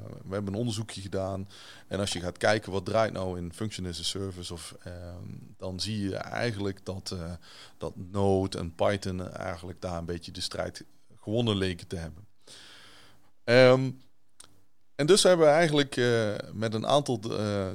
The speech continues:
teams binnen Red Hat, eh, bij elkaar gezeten, hè. Dus denk daarbij aan de, de mensen die aan, eh, aan microprofile werken. Denk daarbij aan de mensen die aan de applicatieservers van ons werken. Denk daarbij aan mensen die aan Reactive werken bij on-, binnen onze organisatie. We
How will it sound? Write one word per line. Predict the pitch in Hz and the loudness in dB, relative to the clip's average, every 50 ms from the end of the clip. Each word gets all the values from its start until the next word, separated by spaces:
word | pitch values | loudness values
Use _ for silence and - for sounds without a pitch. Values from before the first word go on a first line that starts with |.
| 98 - | -8 -12
teams | - - 151 156 151 139 120 - | -10 -6 -2 0 0 0 -2 -2
binnen | - 117 107 107 104 | -2 -2 -2 -2 -2
Red | 101 113 123 120 | -2 -2 -2 -2
Hat, | 123 110 98 - 110 | -2 -4 -4 -2 -2
eh, | 101 95 | -2 -2
bij | 92 85 101 101 101 | -2 -2 -4 -4 -4
elkaar | 98 92 - - 147 151 147 - | -2 -2 -2 0 0 -2 -2 -4
gezeten, | - 117 123 127 127 127 123 - 113 110 | -4 -2 -2 0 0 -2 -2 -2 -2 -2
hè. | 120 135 135 120 | -2 -4 -4 -6
Dus | 95 92 85 95 | -6 -8 -10 -10
denk | - 92 87 - | -10 -10 -8 -8
daarbij | 90 78 85 92 85 82 82 | -8 -8 -8 -8 -8 -8 -8
aan | 85 85 85 | -8 -8 -8
de, | 85 85 85 82 | -8 -8 -8 -8
de | 82 90 | -8 -6
mensen | 90 95 92 90 - - | -4 -4 -4 -4 -6 -8
die | 85 87 85 85 | -8 -10 -10 -10
aan, | 85 87 82 82 | -10 -10 -10 -10
eh, | 82 82 82 82 80 78 | -10 -10 -12 -12 -14 -14
aan | - - 87 82 82 82 | -14 -14 -12 -12 -10 -6
microprofile | 90 95 101 98 - - 98 - 104 107 107 - - 104 101 101 95 | -4 -4 -4 -4 -6 -8 -6 -4 -2 -2 -2 2 2 2 2 2 2
werken. | 98 98 98 98 95 98 - 98 92 | 0 0 0 0 -2 -4 -4 -6 -4
Denk | 90 87 82 | -6 -6 -8
daarbij | - 87 85 87 87 85 85 | -8 -10 -8 -8 -8 -8 -8
aan | 85 85 | -8 -8
de | 82 | -8
mensen | 85 85 85 - - - | -8 -8 -8 -10 -10 -10
die | 87 85 87 | -10 -12 -10
aan | 87 85 | -10 -10
de | 82 | -10
applicatieservers | - 92 95 - - - 107 101 101 104 - 104 - - 104 98 95 85 95 95 - - | -8 -10 -10 -10 -6 -4 -2 -2 -2 -2 -4 -4 -4 -4 -4 -4 -6 -6 -6 -8 -8 -6
van | - 98 95 | -6 -6 -6
ons | 92 92 92 - | -4 -6 -6 -6
werken. | 95 95 92 92 90 87 - - 90 87 | -6 -6 -6 -6 -8 -10 -10 -10 -10 -10
Denk | 92 92 85 | -10 -12 -12
daarbij | - 80 82 82 85 82 | -12 -14 -14 -14 -14 -14
aan | 85 82 87 - - - - - - - - - | -14 -16 -16 -18 -20 -20 -20 -20 -20 -20 -20 -20
mensen | - 92 90 85 - - | -14 -10 -8 -6 -6 -4
die | 92 87 85 | -2 -2 -2
aan | 82 | -2
Reactive | 82 82 90 95 104 107 - - 107 90 - 95 | -2 -2 0 2 2 2 2 0 -4 -4 -2 0
werken | 95 92 92 92 - - 95 | 2 2 2 0 -2 -4 -6
bij | 85 92 | -4 -4
on-, | 90 90 90 90 90 | -4 -4 -4 -4 -4
binnen | 95 92 92 90 | -4 -4 -4 -4
onze | 92 90 87 87 | -6 -6 -8 -6
organisatie. | 87 85 85 85 85 90 85 87 85 85 - - - | -6 -6 -6 -6 -6 -6 -6 -6 -6 -6 -8 -10 -12
We | - | -14